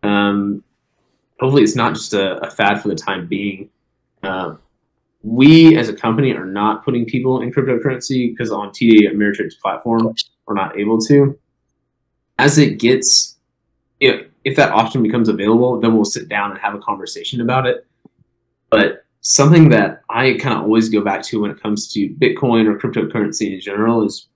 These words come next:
you might know more about it than I do. I will gladly say I'm pretty ignorant when it comes to cryptocurrency. Um, I own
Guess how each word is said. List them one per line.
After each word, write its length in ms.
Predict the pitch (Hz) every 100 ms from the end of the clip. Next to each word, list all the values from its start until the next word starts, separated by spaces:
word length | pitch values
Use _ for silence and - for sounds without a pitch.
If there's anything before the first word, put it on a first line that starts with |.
| _ _ _ _ _ _ _ _ _ _ _ _ _ -
you 360 | 113 123 147
might 200 | 165 127 104
know 140 | 107
more 200 | 107 104
about 220 | 101 101
it 60 | 95
than 120 | 98
I 100 | 95
do. 180 | 92 87
I 100 | 104
will 300 | 104 98 - _ _ _ _ _ _ _ _ -
gladly 300 | 117 113 107
say 280 | 110 101
I'm 160 | 92 98
pretty 260 | 110 107 104
ignorant 340 | 101 98 -
when 100 | 98
it 120 | -
comes 280 | - 101 101
to 80 | -
cryptocurrency. 840 | - 104 - - 90 - - 349 - _ _ _ _ _
Um, 420 | 95 92 90 87 80 _ -
I 180 | 113 113
own 500 | 117 117 110 110